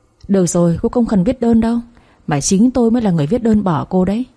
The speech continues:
Thứ bảy tuần này tôi sẽ mang đơn đến nhà cô để cô ký, để tôi xem ai mới là người phải hối hận cho biết." Hiếu tức giận cúp máy một cách đột ngột.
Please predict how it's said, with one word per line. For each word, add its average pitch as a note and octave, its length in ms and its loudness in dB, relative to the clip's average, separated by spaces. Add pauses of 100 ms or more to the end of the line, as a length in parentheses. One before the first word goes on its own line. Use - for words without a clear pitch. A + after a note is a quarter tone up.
(420)
Thứ G3 180 2
bảy A3 200 -2
tuần D#3+ 220 -2
này D3+ 280 -2
tôi G#3+ 100 0
sẽ - 100 -2
mang A3 280 2
đơn G#3 200 2
đến E3+ 160 0
nhà G3+ 160 0
cô G3+ 180 0
để C#3+ 140 0
cô F#3 140 0
ký, F#3 320 0 (540)
để D#3 100 -4
tôi F3+ 140 2
xem G3 260 0
ai G#3+ 200 2
mới A#3+ 120 0
là A3+ 60 0
người E3 120 2
phải D3 120 -4
hối E3 200 0
hận B3+ 160 -2
cho G#3 140 -4
biết." A3 220 0 (2000)
Hiếu E3+ 260 0
tức B3+ 140 0
giận G#3 240 -4
cúp - 220 -4
máy F3 140 0
một G#3+ 100 2
cách - 180 -6
đột F#3 220 -2
ngột. D#3 280 -2